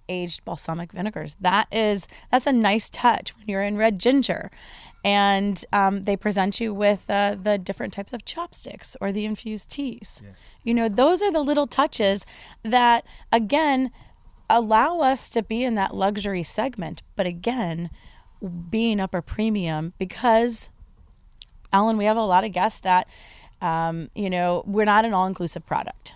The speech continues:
Speaker 2: Right.
Speaker 1: So because we're not all-inclusive, we are not a all-inclusive luxury cruise line. We'll leave that to our sister company,
Speaker 2: Mm-hmm,
Speaker 1: Regent,
Speaker 2: mm-hmm, mm-hmm.
Speaker 1: and that's fine.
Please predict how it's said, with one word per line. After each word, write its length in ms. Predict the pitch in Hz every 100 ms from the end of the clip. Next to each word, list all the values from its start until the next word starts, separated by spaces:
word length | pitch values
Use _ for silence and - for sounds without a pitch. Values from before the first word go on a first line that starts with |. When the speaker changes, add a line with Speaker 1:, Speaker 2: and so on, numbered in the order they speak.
| -
Speaker 2:
Right. 120 | 95 - - -
Speaker 1:
So 160 | -
because 300 | 190 202 285
we're 80 | 277
not 180 | 254 233
all-inclusive, 800 | 220 214 220 262 233 214 208 - _ - _ _ -
we 400 | 196 220 214 214
are 140 | 202
not 280 | 208 196 202
a 240 | 190 196 175 -
all-inclusive 560 | 190 202 208 - 208
luxury 440 | 185 160 170 190 208
cruise 260 | - 294
line. 200 | 190 165
We'll 160 | 170 196
leave 220 | 202 226
that 200 | 220 226
to 100 | 254
our 140 | 220 202
sister 340 | 208 208 214
company, 400 | 208 214 208 208
Speaker 2:
Mm-hmm, 100 | 208
Speaker 1:
Regent, 480 | 202 185 240 403 -
Speaker 2:
mm-hmm, 100 | -
mm-hmm. 200 | - -
Speaker 1:
and 120 | 233
that's 200 | 233 240
fine. 480 | - 466 214 180